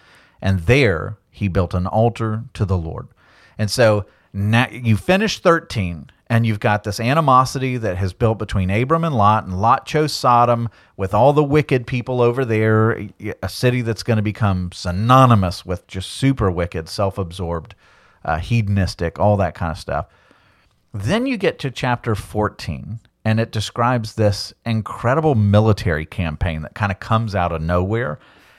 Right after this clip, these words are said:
and it's gonna be a lot of names and a lot of confusing things, and so I'm going to read it, <laughs> and then I'm going to explain it, uh, so that you get a better picture of it, because there's so many names your brain will want to turn off,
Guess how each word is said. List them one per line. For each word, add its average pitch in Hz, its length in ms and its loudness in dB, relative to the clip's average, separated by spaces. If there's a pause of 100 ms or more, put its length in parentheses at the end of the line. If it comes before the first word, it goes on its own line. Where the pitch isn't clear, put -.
and 107 120 -4
it's 101 120 -4
gonna 113 180 0
be 104 120 0
a 98 80 2
lot 101 360 4
of 123 80 4
names 120 460 0
and 98 100 -4
a 92 60 -4
lot 104 240 0
of 101 60 -4
confusing 117 580 0
things, 117 280 -2
and 98 140 -4
so 98 380 0 (680)
I'm 113 200 6
going 104 300 8
to 92 100 4
read 101 320 2
it, 208 180 0 (880)
<laughs> - 0 - (580)
and 131 240 4
then 123 160 6
I'm 120 120 6
going 113 280 6
to 104 120 2
explain 117 720 0
it, 90 120 -2 (600)
uh, 101 120 0
so 117 200 0
that 110 160 0
you 110 100 0
get 110 160 4
a 104 60 6
better 104 260 6
picture 113 320 2
of 120 100 6
it, 123 120 0
because 101 240 0
there's 92 120 -2
so 113 200 4
many 101 180 6
names 101 340 4
your 92 120 0
brain 92 500 0
will 92 200 0
want 95 340 -4
to 98 100 -2
turn 95 260 2
off, 95 400 0